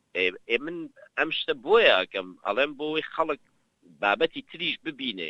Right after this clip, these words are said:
یعنی، چونکە ئەوە زۆر ناخۆشە لە ژیانە گەنجێکی شانزە ساڵ تەلەڤیزیۆن ئەکاتەوە، لایڤەکان،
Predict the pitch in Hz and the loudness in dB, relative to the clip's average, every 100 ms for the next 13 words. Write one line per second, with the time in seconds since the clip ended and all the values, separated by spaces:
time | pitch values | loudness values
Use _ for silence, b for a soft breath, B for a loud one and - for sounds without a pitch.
0 | 67 85 92 - - - 117 117 127 - | -8 -8 -8 -10 -10 -4 -2 0 -4 -4
1 | 131 156 123 98 - 92 - 90 92 82 | -2 0 0 -2 -2 -6 -6 -6 -6 -4
2 | 117 117 104 92 82 107 104 101 92 90 | -2 -2 -2 -8 -6 -8 -8 -6 -6 -6
3 | - 90 87 87 - 107 95 - B B | -6 -6 -8 -12 -4 -4 -4 -8 B B
4 | - 101 101 101 117 107 98 98 92 - | -8 -4 -4 -4 -4 -4 -4 -4 -4 -4
5 | 92 90 95 87 98 110 98 | -4 -2 -2 -2 -4 -4 -4